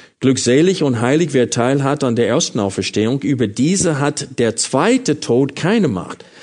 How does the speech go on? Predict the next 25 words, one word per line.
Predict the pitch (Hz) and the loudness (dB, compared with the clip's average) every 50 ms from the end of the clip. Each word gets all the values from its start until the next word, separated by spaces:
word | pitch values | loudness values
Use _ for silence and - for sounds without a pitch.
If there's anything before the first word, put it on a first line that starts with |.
| - - - _ | -20 -20 -20 _
sondern | - - 131 131 135 139 135 120 | -4 -2 0 2 2 2 2 2
sie | 117 165 220 190 | 2 2 2 2
werden | 175 160 160 156 151 156 135 | 2 2 2 2 0 -2 -4
Priester | - - 139 151 196 190 - - 180 151 | -4 -2 0 0 0 0 0 -2 -2 0
Gottes | 139 135 123 127 127 - 143 135 - | 0 0 0 0 0 -2 -2 -4 -2
und | - 127 113 113 | -2 -2 -2 -2
des | 107 - | -4 -6
Christus | - - 139 143 143 - - 127 - - | -4 -2 -2 -2 -2 -2 -4 -4 -4 -2
sein | - 107 113 120 123 98 | -2 0 0 0 0 -2
und | - 113 113 117 | -2 -2 0 0
mit | 131 147 147 - | 0 0 0 -2
ihm | 151 139 117 | -2 -2 -2
herrschen | 101 101 107 107 104 - - 123 123 127 | -2 -2 -2 -2 -2 -2 -4 -4 -6 -6
die | 117 - 101 107 - | -6 -4 -4 -4 -4
tausend | - - 95 95 92 98 - 113 120 127 | -4 -2 -2 0 0 -2 -2 -4 -2 -2
Jahre.“ | 139 165 175 156 127 98 87 - _ _ _ _ _ - - - - - - - - - | -2 0 -2 -2 -4 -4 -8 -10 _ _ _ _ _ -20 -20 -20 -20 -20 -20 -20 -12 -8
Und | - 135 | -4 0
so, | - 165 156 | 0 2 4
wir | 151 151 | 2 2
sehen | 139 160 185 254 277 247 | 2 2 0 0 2 0
hier | 160 120 120 131 139 | 0 2 2 2 2
genau | 131 143 135 139 147 156 165 190 226 247 254 254 247 - - - _ _ _ _ _ | 2 0 0 0 0 0 -2 -2 -4 -4 -6 -6 -8 -10 -16 -20 _ _ _ _ _
eine, | - 143 147 151 156 151 147 147 135 - - - - 135 - - | -4 -2 0 0 0 0 0 -2 -4 -6 -12 -12 -10 -10 -8 -4
eine | - 139 147 139 | -2 -2 0 0
Bestätigung | 123 123 - - - - 160 156 143 135 - 110 101 101 104 95 98 120 143 - | 0 -2 -2 -2 0 2 2 2 2 2 0 -2 -4 -2 -2 -2 -2 -2 -4 -6